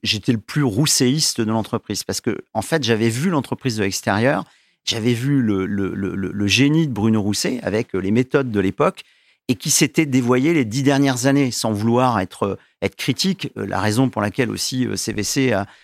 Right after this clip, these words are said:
a fait un bon deal en rachetant, c'est que l'entreprise, elle avait perdu de sa superbe. Et n'empêche que dans les atouts d'April, il y avait un niveau d'engagement absolument phénal-,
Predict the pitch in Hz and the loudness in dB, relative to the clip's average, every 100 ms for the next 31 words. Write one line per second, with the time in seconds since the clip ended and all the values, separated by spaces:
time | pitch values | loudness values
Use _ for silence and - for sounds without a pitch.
0 | _ 104 - 117 107 113 120 127 104 104 | _ -6 0 2 4 2 4 2 2 0
1 | - 165 160 107 120 107 113 160 143 110 | 0 -2 -2 -2 -4 -4 -4 -2 0 2
2 | 110 - 120 127 143 - - 120 - 95 | 0 0 0 0 0 -4 -4 -6 -4 -6
3 | 104 _ _ _ _ 127 131 139 156 147 | -6 _ _ _ _ 2 2 4 2 2
4 | - 120 104 - _ _ 107 143 160 156 | 0 -2 -2 -6 _ _ 0 2 4 0
5 | - - 110 101 120 - 123 104 - 135 | -4 -4 -2 2 0 0 0 0 0 -2
6 | 156 - 101 110 117 127 - 101 110 185 | -2 -4 0 0 2 0 0 -2 2 4
7 | 214 180 175 151 135 135 120 135 113 - | 2 2 2 4 2 0 2 0 0 0
8 | 107 107 - 175 156 160 147 | 0 0 -2 0 2 2 0